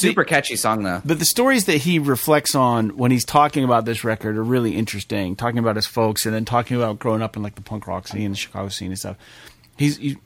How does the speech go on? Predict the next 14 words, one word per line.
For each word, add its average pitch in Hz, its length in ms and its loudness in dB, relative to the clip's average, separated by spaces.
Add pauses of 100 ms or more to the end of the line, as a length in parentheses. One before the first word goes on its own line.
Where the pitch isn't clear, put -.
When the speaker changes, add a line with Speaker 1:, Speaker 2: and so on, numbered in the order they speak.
Speaker 1:
it's - 180 -2
really 180 240 4
interesting 143 340 0
to 120 40 4
hear 120 160 2
people 123 260 -2
like 110 180 0
him 107 360 2
do 120 240 4
long, 110 560 2 (1000)
long 131 340 6
form 127 320 4
interviews, 101 540 2
because 104 600 -2